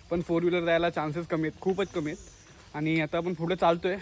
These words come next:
आपले मित्र पण सगळे पुढे चालतात. तर बघूया आपण पुढे जाऊन आपल्याला काय काय कठीण परिश्रम करायला लागतात चढण्यासाठी. नंतरला वरती एक,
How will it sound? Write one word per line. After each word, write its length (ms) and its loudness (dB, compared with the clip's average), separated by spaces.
आपले 200 -4
मित्र 240 -2
पण 140 -4
सगळे 220 -2
पुढे 220 -2
चालतात. 320 -2
तर 40 -6
बघूया 280 2
आपण 160 0
पुढे 240 0
जाऊन 180 2
आपल्याला 260 -2
काय 220 2
काय 200 -2
कठीण 220 -2
परिश्रम 380 0
करायला 240 2
लागतात 280 0
चढण्यासाठी. 540 -2
नंतरला 380 -2
वरती 560 2
एक, 140 -6